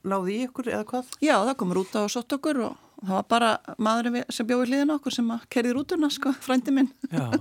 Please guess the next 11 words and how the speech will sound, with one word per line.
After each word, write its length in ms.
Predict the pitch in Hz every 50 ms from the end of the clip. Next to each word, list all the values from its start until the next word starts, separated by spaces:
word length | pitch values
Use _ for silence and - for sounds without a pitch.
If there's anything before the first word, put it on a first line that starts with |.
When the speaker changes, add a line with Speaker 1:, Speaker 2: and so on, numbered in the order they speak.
| - - - - -
Speaker 2:
<laughs> 400 | - - - - - - - -
Þannig 240 | - 196 190 185 180
að, 100 | 175 -
já, 140 | - 196 190 202
já, 140 | 208 180 170 -
þetta 300 | - - 202 190 - 220
var 160 | 214 202 202 -
ótrúlega 400 | - 208 226 - - 247 214 -
skemmtilegt 380 | - 254 277 - 196 190 -
samfélag. 400 | - 202 190 - 190 208 - - - _ _ - - _ _ _ _ _ _ _ _ _ - - - -
Speaker 1:
Ertu, 300 | _ - 208 233 208 202